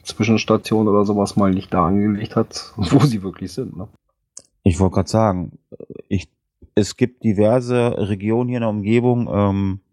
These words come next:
Speaker 2: wo ich definitiv weiß, ähm, da ist Platz, da wollten Leute einen Cache legen.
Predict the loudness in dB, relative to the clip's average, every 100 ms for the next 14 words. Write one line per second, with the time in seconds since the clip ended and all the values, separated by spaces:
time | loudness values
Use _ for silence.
0 | _ _ _ _ _ _ -4 2 2 2
1 | -2 0 0 -2 -4 0 2 2 0 -4
2 | -4 0 0 -2 -6 -2 2 2 0 -4
3 | 0 0 -2 -10 -2 0 0 -2 -2 -4
4 | -4 -6 -4 -6 -2 -2 0 -2